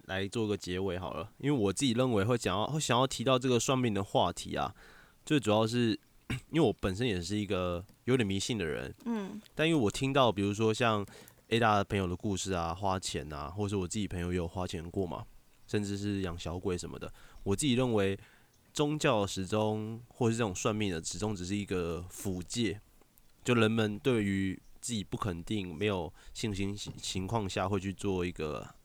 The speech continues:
Speaker 1: 自-，自我的安慰。因为有时候啊，
Speaker 2: 嗯。
Speaker 1: 我认为如果我在算命，然后算到说，“哦，你真的会有天灾，你要渡这个劫。”那对我来说，其实那只是，我不会因为这样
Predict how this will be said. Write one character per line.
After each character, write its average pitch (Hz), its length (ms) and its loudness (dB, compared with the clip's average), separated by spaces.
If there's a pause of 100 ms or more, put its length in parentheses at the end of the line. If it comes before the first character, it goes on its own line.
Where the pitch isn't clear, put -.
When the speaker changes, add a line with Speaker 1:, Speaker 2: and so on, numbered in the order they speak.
(240)
Speaker 1:
自-， 127 200 -2
自 - 200 0
我 92 160 2
的 71 80 -2
安 90 180 -4
慰。 95 160 -2 (380)
因 170 80 2
为 190 80 4
有 110 160 8
时 107 140 0
候 117 100 4
啊， 95 340 4
Speaker 2:
嗯。 101 220 -4
Speaker 1:
我 101 100 6
认 143 220 6
为 98 260 4 (760)
如 135 120 6
果 139 100 8
我 117 40 4
在 131 80 4
算 131 180 4
命， 127 180 2
然 101 80 0
后 110 60 2
算 117 240 0
到 104 160 4
说 98 480 2 (220)
，“哦， 92 240 -6
你 90 100 -6
真 107 200 -2
的 95 100 -2
会 107 140 0
有 90 80 0
天 85 260 -6
灾， 80 300 -8
你 85 80 -8
要 85 100 -6
渡 95 180 -4
这 90 80 -4
个 80 120 -6
劫。” - 280 -14 (200)
那 175 80 0
对 180 120 10
我 123 60 10
来 113 80 8
说， 127 220 4
其 107 120 -4
实 110 80 0
那 123 120 0
只 92 120 -6
是， 107 240 -2 (480)
我 113 120 4
不 123 140 2
会 156 140 8
因 151 100 4
为 147 60 6
这 135 140 4
样 113 240 4